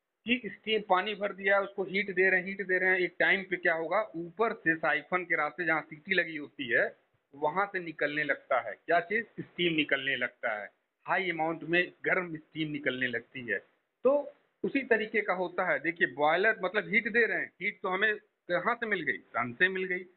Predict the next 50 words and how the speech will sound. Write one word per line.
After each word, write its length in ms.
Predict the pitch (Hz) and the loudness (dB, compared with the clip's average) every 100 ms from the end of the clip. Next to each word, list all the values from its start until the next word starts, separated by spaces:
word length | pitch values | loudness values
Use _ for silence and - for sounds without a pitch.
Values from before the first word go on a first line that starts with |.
| _ _ _ - | _ _ _ -2
sun 180 | 214 214 | -2 0
से 120 | 208 | -2
हमने 300 | 196 208 208 | -2 2 2
<clears throat> 360 | 190 - - - 247 - _ _ _ _ _ _ _ _ _ _ _ - | 2 -2 -14 -8 -8 -10 _ _ _ _ _ _ _ _ _ _ _ -4
अ, 180 | 151 135 | 0 2
lens, 320 | 120 147 190 | 0 -2 -4
कन्वर्जिंग 460 | 185 165 165 160 175 | -4 -2 -2 0 0
lens 180 | 185 202 | 0 0
लगा 240 | 196 185 185 | 0 2 0
दिया 220 | 196 196 | 0 -2
जिससे 280 | 160 165 170 | -2 -6 -2
किरण 280 | 156 160 | 2 0
सारी 260 | 156 143 185 | 0 -2 -2
converge 440 | - 135 190 175 | -2 0 0 -4
हो 120 | 185 180 | -6 -4
गई 180 | 208 | -4
और 200 | 165 147 | -4 -6
converge 400 | 143 143 185 185 | -6 -4 -2 -4
होने 220 | 156 156 147 | -2 0 2
के 160 | 139 | 2
बाद 320 | 131 175 196 _ - | 2 0 -2 _ -12
ऊष्मा 280 | 151 156 151 | -6 -2 -2
create 380 | - 143 185 180 | -2 0 0 0
करने 180 | 170 | 0
लगी। 360 | 170 180 220 175 _ _ 196 | 0 0 -2 -8 _ _ 0
अब 100 | 190 | 0
वहाँ 240 | 175 170 | 2 -2
पे 100 | 170 | -2
boiler 400 | 127 131 165 202 | 2 2 4 2
है, 120 | 185 | 2
boiler 300 | 139 127 131 | 2 2 2
में 120 | 123 113 | -4 -4
पानी 300 | 127 196 190 | -2 -2 -4
भरा 200 | 180 180 | -2 0
हुआ 220 | 180 175 | 0 -2
है, 60 | |
पानी, 380 | - 135 139 139 - _ _ 156 | 0 -2 0 -2 -8 _ _ 0
boiler 280 | 151 151 | 2 2
को 120 | 147 139 | -6 0
गर्मी 320 | 139 160 180 | 0 0 -4
मिलनी 260 | 175 175 | -2 -2
शुरू 220 | 170 160 165 | -4 -6 -2
हुई, 280 | 160 131 - | -2 -4 -2
heat 180 | 185 180 | -2 0
मिलना 260 | 170 170 170 | 0 0 0
शुरू 260 | 170 170 | 0 -2
हुआ 200 | 165 202 | 2 2
और 240 | 147 208 165 | 4 0 0
steam 300 | - 131 113 | -10 -8 -2
बनना 380 | 117 180 240 | 0 0 -2